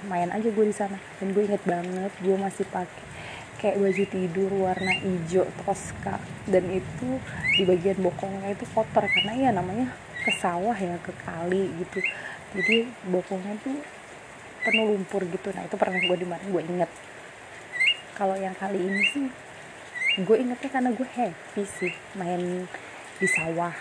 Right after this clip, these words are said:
main di lumpur. Meskipun bahaya banget sih, kalau misalkan kepleset masuk ke dalam airnya itu ketenggelam kan gitu, tapi gue happy. Nah, happy-nya karena gue main,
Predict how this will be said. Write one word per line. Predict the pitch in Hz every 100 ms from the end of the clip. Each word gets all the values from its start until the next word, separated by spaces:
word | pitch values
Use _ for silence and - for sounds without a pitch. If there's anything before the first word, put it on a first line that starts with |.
| -
main | 180 180
di | 175
lumpur. | 170 180 - 190 175 170 - - - - - - -
Meskipun | 196 190 - 208
bahaya | 175 175 180 190 185 180
banget | 175 180 220 - -
sih, | 185 180 -
kalau | 180
misalkan | 175 - 185
kepleset | 185 196 180 156 208 -
masuk | 196 - 190
ke | - 180 - - - - 180
dalam | 175 180 175 180 175 175 185 - - 180
airnya | 180 180 165 170 175 175
itu | - 294
ketenggelam | - 202 180 175 175 220 196 180
kan | 175 180 185
gitu, | 175 170
tapi | 185 -
gue | 208 226
happy. | 165 196 - 170 160 185 -
Nah, | 170 170 170 - - - -
happy-nya | - 185 - 180 214 -
karena | 185 175
gue | 175
main, | 170 165 180 226